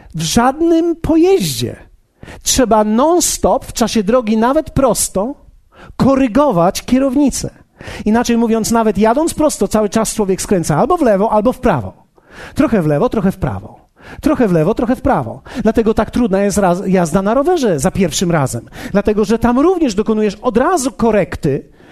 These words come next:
że najpierw w lewo, trochę w prawo, trochę w prawo, trochę w lewo, trochę w lewo, trochę w prawo i w ten sposób trzymasz prosto. Czyli żeby w życiu jechać prosto,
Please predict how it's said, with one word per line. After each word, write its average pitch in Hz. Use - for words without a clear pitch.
że 180
najpierw 196
w 190
lewo, 160
trochę 170
w -
prawo, 139
trochę 214
w 190
prawo, 147
trochę 202
w 156
lewo, 143
trochę 190
w 160
lewo, 151
trochę 170
w -
prawo 151
i 214
w -
ten 269
sposób 240
trzymasz -
prosto. -
Czyli 202
żeby 202
w 165
życiu 359
jechać 240
prosto, -